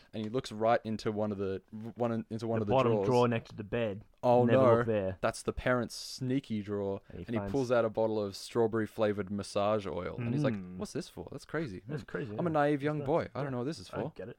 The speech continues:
Speaker 1: It's, it's lube.
Speaker 2: Uh, where are we up to? Oh, yeah, and so Seth's being a real dick as well.
Speaker 1: Oh, yeah,
Speaker 2: And
Speaker 1: yeah.
Speaker 2: Seth bans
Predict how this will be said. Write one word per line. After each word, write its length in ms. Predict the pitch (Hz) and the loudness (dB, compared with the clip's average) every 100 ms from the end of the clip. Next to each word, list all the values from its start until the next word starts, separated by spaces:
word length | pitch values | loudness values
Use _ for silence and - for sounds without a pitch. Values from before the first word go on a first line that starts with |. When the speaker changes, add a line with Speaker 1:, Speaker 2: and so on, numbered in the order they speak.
| - | -10
Speaker 1:
It's, 260 | 120 - - | -10 -10 -6
it's 140 | 120 101 | -6 -4
lube. 300 | 95 90 92 _ _ - | -6 -8 -10 _ _ -10
Speaker 2:
Uh, 280 | 135 131 135 | -6 -6 -4
where 220 | 151 147 | -2 -2
are 80 | 127 | -4
we 100 | 120 | -6
up 120 | - | -8
to? 220 | 123 120 113 _ _ | -12 -12 -14 _ _
Oh, 200 | 160 156 | 6 6
yeah, 280 | 151 160 110 120 | 6 2 0 -6
and 120 | 123 | -2
so 140 | 143 | -2
Seth's 340 | - 170 165 - | 2 4 4 4
being 200 | 151 131 | 2 4
a 40 | |
real 180 | 131 113 - | 4 2 0
dick 240 | 131 127 | 0 2
as 100 | 110 110 | 0 0
well. 340 | 113 98 98 _ | 0 0 -6 _
Speaker 1:
Oh, 60 | 143 | 6
yeah, 60 | 117 | 6
Speaker 2:
And 100 | 117 | 4
Speaker 1:
yeah. 100 | 104 | 4
Speaker 2:
Seth 240 | 147 113 107 | 4 4 -2
bans 600 | 127 135 143 139 123 - | 0 2 4 2 -2 -8